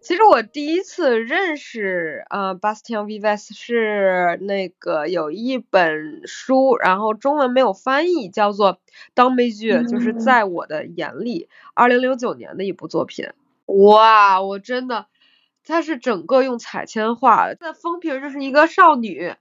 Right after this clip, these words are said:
Speaker 1: 然后整个像在焰火里面一样那种感觉。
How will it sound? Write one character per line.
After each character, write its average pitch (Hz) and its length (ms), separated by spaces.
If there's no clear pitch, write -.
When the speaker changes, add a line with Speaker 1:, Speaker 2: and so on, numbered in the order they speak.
Speaker 1:
然 220 180
后 302 140
整 220 240
个 269 120
像 277 200
在 262 120
焰 269 320
火 190 240
里 208 140
面 135 300
一 - 0
样 113 300
那 120 120
种 - 180
感 - 220
觉。 - 280